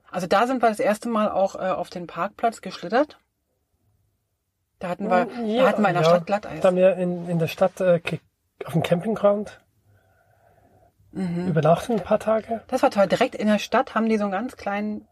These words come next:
Speaker 2: Haben dann die Ö Vs, also die öffentlichen
Speaker 1: Ja.
Speaker 2: Verkehrsbetriebe benutzt, um in die Stadt zu kommen, auf die verschiedenen Inseln, haben dann Museen besucht.
Speaker 1: Sind auch viel
Speaker 2: Das
Speaker 1: gelau-,
Speaker 2: war
Speaker 1: eigentlich
Speaker 2: toll.
Speaker 1: sind wir viel gelaufen.
Speaker 2: Wir haben das Aber-Museum gesehen.
Speaker 1: Ah, das war toll, das Aber-Museum.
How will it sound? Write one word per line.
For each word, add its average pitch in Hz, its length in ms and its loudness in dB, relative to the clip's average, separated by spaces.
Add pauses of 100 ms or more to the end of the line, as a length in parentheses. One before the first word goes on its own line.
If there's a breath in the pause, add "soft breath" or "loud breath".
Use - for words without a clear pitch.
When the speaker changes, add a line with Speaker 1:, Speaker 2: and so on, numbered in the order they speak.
(120)
Speaker 2:
Haben 170 160 4
dann 170 100 6
die 156 100 -2
Ö 160 140 -2
Vs, 175 100 -2 (280)
also 170 80 0
die 165 100 0
öffentlichen 160 540 -2 (100)
Speaker 1:
Ja. 190 200 2
Speaker 2:
Verkehrsbetriebe 170 840 0
benutzt, 165 420 0
um 160 180 -2
in 151 80 -4
die 151 80 -4
Stadt 175 200 0
zu - 140 -14
kommen, 180 420 -4
auf 160 120 0
die 165 80 -2
verschiedenen 151 280 0
Inseln, 180 480 0
haben 160 140 0
dann 160 140 2
Museen 180 400 2
besucht. 190 440 -2
Speaker 1:
Sind 175 140 -2
auch 143 100 4
viel - 200 -4
Speaker 2:
Das 127 120 2
Speaker 1:
gelau-, 151 140 2
Speaker 2:
war 127 100 -2
Speaker 1:
eigentlich 180 140 0
Speaker 2:
toll. 196 80 0
Speaker 1:
sind 165 160 -4
wir 160 60 -2
viel 160 160 -8
gelaufen. 151 480 -8 (100)
Speaker 2:
Wir - 60 -12
haben 139 80 -4
das - 100 -8
Aber-Museum 170 640 2
gesehen. 165 520 0
Speaker 1:
Ah, 180 160 4
das 156 200 0
war 156 100 -2
toll, 160 160 -2
das 151 100 -4
Aber-Museum. 156 520 -2